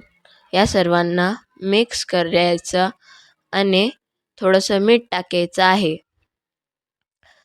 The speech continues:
आणि मीठ टाकल्यानंतर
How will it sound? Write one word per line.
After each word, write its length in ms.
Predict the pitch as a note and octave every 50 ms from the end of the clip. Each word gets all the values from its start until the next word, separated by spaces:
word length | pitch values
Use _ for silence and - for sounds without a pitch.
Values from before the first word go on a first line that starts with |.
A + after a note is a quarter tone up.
| _ _ _ _ _ _ _ _ _ _
आणि 640 | - - F3 F3+ F3 F3+ F3+ F3+ F3+ F3 F3+ F#3 A3 - - _ - -
मीठ 240 | - G3 G#3+ A#3+ B3 - -
टाकल्यानंतर 960 | F#3 F#3 F3+ - - F#3 F3 F3 F3 E3+ E3+ E3+ E3+ - - F3+ F3+ F3+